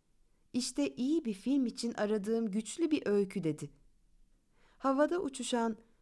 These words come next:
"Wow!" sesleriyle birlikte birbirlerine sarıldı iki kardeş.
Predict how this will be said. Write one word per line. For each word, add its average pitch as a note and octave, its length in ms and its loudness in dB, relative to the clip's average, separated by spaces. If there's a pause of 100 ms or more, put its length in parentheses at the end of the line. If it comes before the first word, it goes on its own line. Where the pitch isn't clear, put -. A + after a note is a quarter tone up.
(100)
"Wow!" B3 500 -2 (120)
sesleriyle A3+ 720 0
birlikte E3+ 580 -2 (340)
birbirlerine A3 600 2
sarıldı E3+ 440 0
iki F3+ 240 -4
kardeş. E3+ 560 -2